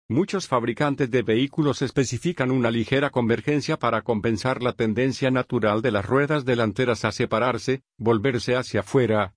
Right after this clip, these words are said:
debido a la fuerza centrífuga de las ruedas rodantes que actúan sobre el varillaje de dirección. Nota, algunos fabricantes de vehículos con tracción delantera especifican una configuración de convergencia para compensar las fuerzas de convergencia creadas por las fuerzas de transmisión del motor en las ruedas delanteras.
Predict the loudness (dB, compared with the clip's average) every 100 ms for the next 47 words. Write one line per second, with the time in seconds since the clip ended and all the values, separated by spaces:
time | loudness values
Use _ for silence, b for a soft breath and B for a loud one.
0 | _ 0 2 2 2 2 2 0 0 0
1 | 0 -2 -2 -4 -2 -2 -2 0 2 2
2 | 2 0 0 2 2 2 2 2 0 -4
3 | -2 -2 -2 0 0 0 0 -2 0 0
4 | 0 -2 0 0 0 -2 0 0 0 0
5 | 0 -2 -4 _ _ _ _ _ _ 0
6 | 2 2 0 -2 _ -4 0 0 0 0
7 | -2 -2 -2 -2 0 0 0 0 2 0
8 | -2 -2 0 0 0 -2 -2 -2 0 0
9 | 0 0 0 0 0 0 -2 -2 -4 -2
10 | 0 0 0 -2 -2 -2 -2 -2 -2 0
11 | 0 0 -2 -2 -2 -2 -2 -2 -2 0
12 | 0 -2 0 0 0 0 0 -2 -2 -2
13 | -2 -2 -2 -2 -2 0 0 2 0 0
14 | 0 -2 0 2 2 0 0 0 0 -4
15 | -2 -2 -2 -4 -2 0 0 0 -2 0
16 | 0 2 2 0 -2 -2 0 0 0 2
17 | 2 2 0 0 -2 0 -2 -2 -8 -16